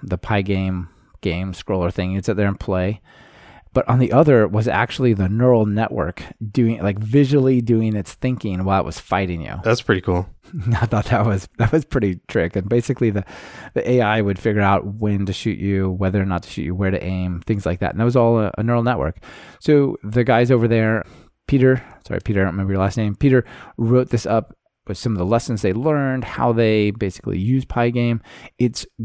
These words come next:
Speaker 1: going to be open source, they tell me, but it's not yet available. They're still getting the code ready to be put up on GitHub. So maybe if we're lucky, we can link to the, the GitHub repo. But if that's really interesting to you, just send the guy a message on Twitter, and I'm sure he'll,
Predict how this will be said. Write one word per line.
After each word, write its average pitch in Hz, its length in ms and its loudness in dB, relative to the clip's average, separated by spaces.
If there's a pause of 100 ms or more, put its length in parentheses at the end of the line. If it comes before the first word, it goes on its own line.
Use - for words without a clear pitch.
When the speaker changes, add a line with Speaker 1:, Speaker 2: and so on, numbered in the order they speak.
Speaker 1:
going 131 320 4
to 131 120 -4
be 123 140 2
open 104 220 0
source, 107 320 -2
they 95 160 -4
tell 92 180 -2
me, 90 140 -2
but 92 160 -2
it's 87 220 -4
not 107 340 -2
yet 101 400 -4 (360)
available. 95 460 0
They're 85 100 -2
still 113 240 0
getting 98 260 -2
the 85 60 -2
code 101 320 -2
ready 92 300 -2
to 95 100 -6
be 92 160 -4
put 92 160 -4
up 87 120 0
on 87 100 -2
GitHub. 85 300 -2
So 107 160 -2 (440)
maybe 165 280 -2
if 156 120 -6
we're 113 100 2
lucky, 139 460 -2 (160)
we 113 140 -8
can 117 160 -4
link 110 160 -4
to 123 180 2
the, 104 440 -2
the 117 80 -10
GitHub 113 220 2
repo. 117 420 2
But 95 220 2 (580)
if 101 140 -2
that's 107 200 0
really 143 160 6
interesting 120 340 2
to 123 120 0
you, 110 100 4
just 98 180 -4
send 123 160 0
the 110 60 2
guy 101 240 2
a 92 100 0
message 95 460 -2
on 82 240 -2
Twitter, 87 340 -4
and 80 160 0
I'm 82 120 -4
sure 82 160 -4
he'll, 85 280 -4